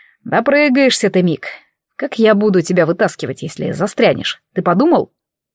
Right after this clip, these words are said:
«Подумал. Отправишь за мной Марго. Первый раз, что ли?» «Нет уж, ты из-за неё едва не погиб в прошлый раз». «Тогда кого-нибудь из новеньких. Там уже есть вполне обученная,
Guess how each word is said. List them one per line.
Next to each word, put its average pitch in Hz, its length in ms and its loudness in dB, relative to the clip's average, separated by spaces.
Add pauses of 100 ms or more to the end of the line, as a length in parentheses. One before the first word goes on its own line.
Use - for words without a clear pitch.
(340)
«Подумал. 185 560 2 (380)
Отправишь 247 540 0
за 202 140 4
мной 196 220 4
Марго. 185 480 0 (460)
Первый 190 320 2
раз, 196 260 0
что - 280 -4
ли?» - 180 -4 (800)
«Нет 269 500 2
уж, - 200 -4 (380)
ты 226 200 2
из-за 254 200 2
неё 269 260 4
едва 233 300 2
не 247 100 4
погиб 226 360 2
в - 80 -20
прошлый 208 340 2
раз». 147 280 -2 (640)
«Тогда 208 400 2
кого-нибудь 208 480 2
из 180 100 -2
новеньких. 208 560 0 (440)
Там 190 160 2
уже 214 120 4
есть 233 260 2
вполне 214 400 4
обученная, 214 600 0